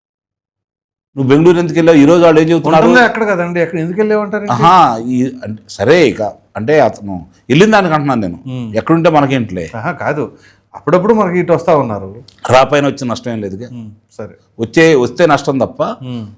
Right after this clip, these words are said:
Speaker 1: వస్తే తెలుగుదేశం పార్టీకి ఉపయోగం.
Speaker 2: మ్మ్. ఓహో.
Speaker 1: అతను ఆంధ్ర రాష్ట్రంలోకి అడుగు పెడితే
Speaker 2: అదే, ఇప్పుడు ఆయన ఏదైనా పర్యటన చేస్తే
Speaker 1: పార్టీ, తెలుగుదేశం
Speaker 2: ఆ,
Speaker 1: పార్టీకి
Speaker 2: కూటమికి
Speaker 1: ఉపయోగం,
Speaker 2: ఉపయోగం.
Speaker 1: కూటమికి ఉపయోగం,
Speaker 2: ఆహా.
Speaker 1: అతనికే నష్టం.
Speaker 2: ఓకే.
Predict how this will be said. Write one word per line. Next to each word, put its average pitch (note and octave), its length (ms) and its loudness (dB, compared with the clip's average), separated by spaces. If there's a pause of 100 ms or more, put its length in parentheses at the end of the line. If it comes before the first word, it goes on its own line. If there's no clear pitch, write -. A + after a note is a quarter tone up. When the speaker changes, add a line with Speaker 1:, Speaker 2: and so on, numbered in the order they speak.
Speaker 1:
వస్తే G3 280 4
తెలుగుదేశం G#3 460 2
పార్టీకి F#3+ 300 -2
ఉపయోగం. D#3 380 0 (320)
Speaker 2:
మ్మ్. B2+ 240 -10 (400)
ఓహో. C3 220 -6 (1120)
Speaker 1:
అతను A#2+ 200 0
ఆంధ్ర D#3+ 240 4
రాష్ట్రంలోకి E3+ 460 0
అడుగు C#3 160 -2
పెడితే C3 540 -2
Speaker 2:
అదే, C#3+ 280 2
ఇప్పుడు C#3+ 200 0
ఆయన C#3 120 0
ఏదైనా D3 200 -2
పర్యటన E3 420 -2
చేస్తే F#3 720 -2 (160)
Speaker 1:
పార్టీ, F#3+ 320 2
తెలుగుదేశం F#3 420 0
Speaker 2:
ఆ, - 20 -6
Speaker 1:
పార్టీకి F3 280 2
Speaker 2:
కూటమికి G#3+ 280 2
Speaker 1:
ఉపయోగం, F3+ 320 0
Speaker 2:
ఉపయోగం. F3 180 4
Speaker 1:
కూటమికి F#3 220 -4
ఉపయోగం, A2+ 500 -2
Speaker 2:
ఆహా. B2+ 300 -14 (360)
Speaker 1:
అతనికే F3+ 300 0
నష్టం. - 320 0 (240)
Speaker 2:
ఓకే. B2 340 -12